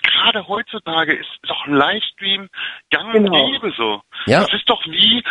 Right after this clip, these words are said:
Speaker 1: das ist, ich vergleiche das so ein bisschen wie Zurück in die Zukunft. Da wurde, äh, im ersten Film wurde ja gezeigt, äh, äh,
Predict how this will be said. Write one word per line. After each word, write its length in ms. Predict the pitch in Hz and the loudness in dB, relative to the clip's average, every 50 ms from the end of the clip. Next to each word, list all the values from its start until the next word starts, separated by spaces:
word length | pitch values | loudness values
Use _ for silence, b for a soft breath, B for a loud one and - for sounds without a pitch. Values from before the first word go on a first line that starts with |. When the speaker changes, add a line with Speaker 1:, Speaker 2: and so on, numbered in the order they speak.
| B B | B B
Speaker 1:
das 120 | - 143 - - | -4 -4 -2 -2
ist, 240 | 180 175 - - - | -4 -6 -6 -10 -4
ich 160 | - - - | 0 0 2
vergleiche 380 | - 165 143 135 147 175 190 - | 4 2 2 2 2 0 0 -2
das 80 | 214 - | -6 -4
so 60 | - 190 | -6 -6
ein 80 | 175 | -6
bisschen 320 | 165 196 - 208 196 185 190 | -6 -4 0 0 0 0 -2
wie 260 | - 156 175 175 175 165 B B B B | -6 -2 0 0 0 0 B B B B
Zurück 260 | - - 160 160 160 - - - | -2 0 0 0 -4 -12 -18 -8
in 60 | - | -6
die 100 | 147 156 | -6 -2
Zukunft. 540 | - - 196 202 - - 143 123 117 - - | -2 -2 -4 -2 -4 -4 -4 -2 -2 -2 0
Da 180 | 131 123 113 123 | 0 0 0 -2
wurde, 240 | 139 143 139 143 143 B B B B B B - | -2 2 2 2 2 B B B B B B -16
äh, 60 | - 107 - - | -16 -16 -14 -14
im 120 | 127 131 117 | -14 -14 -12
ersten 440 | - - - 156 - - _ - 151 - - | -2 -2 -2 -2 -2 -10 _ -10 -6 -4 0
Film 420 | - 151 147 156 156 156 156 143 | 2 4 4 4 4 2 0 -4
wurde 220 | 135 147 143 139 143 | -4 -2 2 4 4
ja 100 | 139 135 | 4 4
gezeigt, 600 | 131 131 - - - - 127 135 147 151 131 - | 2 0 -2 -2 -2 2 2 2 2 2 -2 -6
äh, 280 | - 113 123 127 127 127 - B B B B B B B B B _ - 127 | -2 0 4 4 4 4 2 B B B B B B B B B _ -4 -2
äh, 360 | 127 123 120 113 101 113 | 0 0 0 0 -2 -6